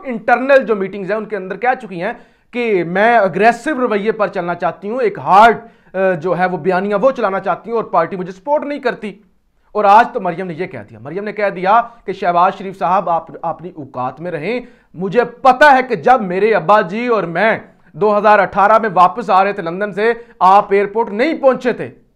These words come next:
और वो कहती है कि वो वाला जो दुख है कि आप एयरपोर्ट नहीं पहुंचे थे, वो आज भी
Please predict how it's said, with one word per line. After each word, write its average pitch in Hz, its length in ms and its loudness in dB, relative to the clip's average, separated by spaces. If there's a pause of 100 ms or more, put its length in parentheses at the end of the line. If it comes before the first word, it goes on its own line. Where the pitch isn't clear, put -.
(300)
और 240 220 6
वो 233 100 0
कहती 240 300 -4
है 320 60 -6
कि 277 100 -6
वो 196 340 0
वाला 254 180 4
जो 208 120 -2
दुख 151 400 -4
है 175 280 -4 (160)
कि 202 60 -4
आप 190 320 2
एयरपोर्ट 185 360 -8
नहीं 196 320 -6
पहुंचे 165 380 -14
थे, 202 180 -8
वो 160 280 -14
आज 202 380 4
भी 185 420 -12